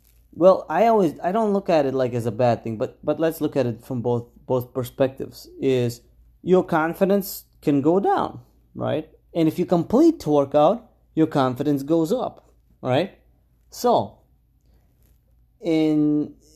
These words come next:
that's so important, you know, especially in the last few weeks before the race, we want the confidence to be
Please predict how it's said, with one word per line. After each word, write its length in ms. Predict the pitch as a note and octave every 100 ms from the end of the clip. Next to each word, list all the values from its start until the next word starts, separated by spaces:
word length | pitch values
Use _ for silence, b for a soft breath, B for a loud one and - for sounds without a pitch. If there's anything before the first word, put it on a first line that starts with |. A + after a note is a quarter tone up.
| _
that's 320 | F3 F#3 G3
so 180 | - A3
important, 560 | G3 C3 E3+ A#3 C#3+ C3+
you 60 |
know, 140 | C3 C#3+
especially 440 | D3 - F#3+ G#3
in 40 | F3+
the 100 | C#3+
last 480 | C#3 D3 F3 - -
few 160 | D#3+
weeks 280 | D3 D3 C3+
before 380 | B2 B2 C3+ C3+
the 140 | A#2
race, 440 | A2+ F3+ C3+ B2 - _ _ -
we 100 | D3+
want 340 | F3 D#3+ C#3
the 60 | A#2+
confidence 920 | B2 A#2+ C3 D#3+ - B2 A#2+ A2+ G#2
to 140 | - A2
be 520 | A#2+ A#2 A2+ A2